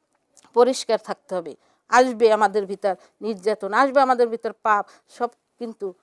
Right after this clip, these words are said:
আমাদের পরিষ্কার থাকতে হবে। পানির ছোঁয়া যেরকম পদ্ম পাতার উপর থাকে না, আমাদের খ্রিস্টানি জীবনে চতুর্দিকে সিংহের মতো গ্রাস করবে,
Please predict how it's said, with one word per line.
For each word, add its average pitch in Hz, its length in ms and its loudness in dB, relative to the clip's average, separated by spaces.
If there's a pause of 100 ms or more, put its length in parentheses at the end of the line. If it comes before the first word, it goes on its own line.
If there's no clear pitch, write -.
আমাদের 196 320 -8
পরিষ্কার 220 580 -8 (340)
থাকতে - 320 -12
হবে। 190 340 -6 (340)
পানির 339 300 6
ছোঁয়া 320 400 6 (220)
যেরকম 262 260 4
পদ্ম 262 300 2
পাতার 277 280 0
উপর 254 160 -2
থাকে 247 320 -4
না, 247 100 -2
আমাদের 220 300 -2
খ্রিস্টানি 240 480 -8
জীবনে 254 460 -4 (280)
চতুর্দিকে 320 520 0
সিংহের 320 380 0
মতো 277 240 0
গ্রাস 240 380 4
করবে, 294 340 -2